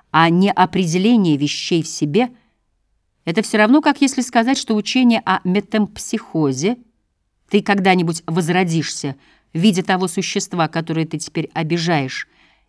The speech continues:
и потерпишь от него такую же обиду, что это учение тождественно с неоднократно упомянутой нами брахманистской формулой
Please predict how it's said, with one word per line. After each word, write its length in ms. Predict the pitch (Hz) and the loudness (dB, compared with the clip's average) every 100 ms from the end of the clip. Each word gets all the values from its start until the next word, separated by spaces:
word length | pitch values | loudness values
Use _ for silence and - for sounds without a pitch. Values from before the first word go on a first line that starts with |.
| - | -6
и 80 | 196 | -2
потерпишь 680 | 190 196 233 202 156 - | -2 0 0 0 -2 -6
от 160 | 165 170 | -6 -4
него 220 | 170 151 | -2 -2
такую 440 | - 170 - 151 | -2 -4 -2 -2
же 140 | 131 147 | -2 -2
обиду, 480 | 156 190 285 165 - _ _ _ _ _ | 0 2 2 2 -6 _ _ _ _ _
что 200 | - - | -14 0
это 180 | 240 233 | 2 4
учение 420 | 226 - 302 226 | 0 2 4 4
тождественно 600 | - 202 185 226 - 208 | 2 -2 2 0 0 -2
с 100 | - | 0
неоднократно 840 | 208 202 175 190 - 269 277 240 - - | 0 0 0 -2 0 0 2 -2 -2 -4
упомянутой 840 | 196 - 190 202 277 240 - 175 | -4 0 2 4 4 2 0 -2
нами 460 | 170 165 143 135 - _ _ _ _ _ _ - | 2 2 2 -2 -6 _ _ _ _ _ _ -4
брахманистской 840 | 160 220 202 208 226 269 - 240 | 0 0 2 4 6 4 0 -4
формулой 720 | - - 247 214 208 208 196 | -2 2 2 2 2 0 -2